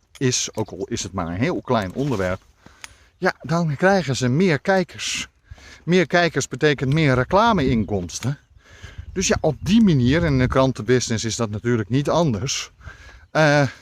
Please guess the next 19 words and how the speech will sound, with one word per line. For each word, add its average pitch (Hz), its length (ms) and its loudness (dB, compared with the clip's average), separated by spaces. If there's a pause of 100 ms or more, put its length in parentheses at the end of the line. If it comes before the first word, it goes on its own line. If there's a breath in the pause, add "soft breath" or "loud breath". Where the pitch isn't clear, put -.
(400 loud breath)
op 156 180 -4
die 202 160 2
manier 120 540 0 (460 loud breath)
proberen 147 460 2
ze 170 160 -2
toch - 460 -6 (360 soft breath)
hun 170 200 2
nieuws 110 340 -2
aan 104 160 -8
de 104 60 -4
man 180 220 2
te - 120 -4
brengen. 123 300 2 (1600 soft breath)
Eh, 180 340 4 (100)
dus 190 160 2
het 175 160 2
feit 240 720 2
dat 151 240 0
mensen, 147 480 -2